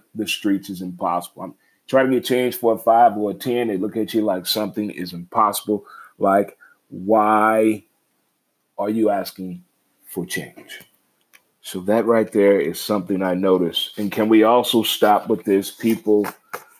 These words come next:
on social media posting that they have an ass. As Hank Hill told me on King of the Hill, if your back pockets are touching, you do not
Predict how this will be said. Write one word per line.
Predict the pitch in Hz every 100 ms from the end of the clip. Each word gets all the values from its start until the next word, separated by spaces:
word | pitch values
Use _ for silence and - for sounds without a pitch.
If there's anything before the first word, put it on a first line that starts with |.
| _ _ _
on | 101 92
social | - 101 104 107
media | 98 110 107
posting | - - 107 101 - 104 98
that | 87 -
they | 101
have | 101 98 87
an |
ass. | 98 104 101 98 - - _ _ _ _ _ _ _ -
As | 98
Hank | 92 127 120
Hill | 131 117
told | 127 123 107
me | 95 87 _ _ -
on | 98 92
King | 113 110
of | 110
the |
Hill, | 110 107 85 - _ _ _ _
if | 98 90
your | 104 98
back | 90 117 127 -
pockets | 135 131 - 92
are | 95
touching, | 87 127 127 123 113 - _ - _ - -
you | 87 131
do | 120 120
not | 127 139 -